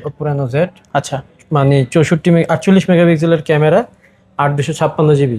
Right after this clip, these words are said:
Speaker 1: in display finger super amoled display, আট দুশো ছাপ্পান্ন, পাঁচ হাজার এমএএইচ ব্যাটারি, আর আটচল্লিশ মেগাপিক্সেল ক্যামেরা। ক্যামেরা
Speaker 2: কত পাচ্ছি?
Speaker 1: রেজোলিউশনটা দেখেন,
Speaker 2: দারুণ।
Speaker 1: চমৎকার। ডিসপ্লে কা-, কোয়ালিটিটা চমৎকার। এটা
Speaker 2: লুকিংটাও দারুণ।
Speaker 1: লুকিংটাও দারুণ।
Speaker 2: কত পাচ্ছি ভাই আজকে?
Speaker 1: মাত্র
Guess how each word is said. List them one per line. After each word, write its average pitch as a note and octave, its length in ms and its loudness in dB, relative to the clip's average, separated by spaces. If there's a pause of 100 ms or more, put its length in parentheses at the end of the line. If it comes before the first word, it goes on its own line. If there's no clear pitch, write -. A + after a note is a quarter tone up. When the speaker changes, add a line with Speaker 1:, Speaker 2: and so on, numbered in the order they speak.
Speaker 1:
in D#3 100 0
display F3 280 2
finger F3+ 240 4
super F#3 260 0
amoled F#3 320 4
display, F#3+ 300 -2
আট D#3+ 180 0
দুশো D#3 200 -2
ছাপ্পান্ন, F#3+ 580 0 (120)
পাঁচ D3 200 -2
হাজার E3 160 2
এমএএইচ E3 220 0
ব্যাটারি, E3+ 340 -2 (480)
আর A#2 360 -2 (460)
আটচল্লিশ E3 400 0
মেগাপিক্সেল C3 360 0
ক্যামেরা। G2+ 320 -8 (140)
ক্যামেরা D#3+ 220 2
Speaker 2:
কত F3+ 60 4
পাচ্ছি? F3 140 4
Speaker 1:
রেজোলিউশনটা F3 240 0
দেখেন, F3 240 -2 (420)
Speaker 2:
দারুণ। D#3 220 -8
Speaker 1:
চমৎকার। A#2+ 480 -2 (200)
ডিসপ্লে F3 300 -4
কা-, F3 180 -2
কোয়ালিটিটা D#3+ 380 0
চমৎকার। C#3 340 -2 (420)
এটা E3 140 0 (480)
Speaker 2:
লুকিংটাও E3+ 440 2
দারুণ। A#2 120 2
Speaker 1:
লুকিংটাও D#3 380 0
দারুণ। G2+ 240 -10 (180)
Speaker 2:
কত D#3 140 0
পাচ্ছি F3 200 0
ভাই F#3+ 100 0
আজকে? F3+ 200 -4
Speaker 1:
মাত্র A3+ 500 -2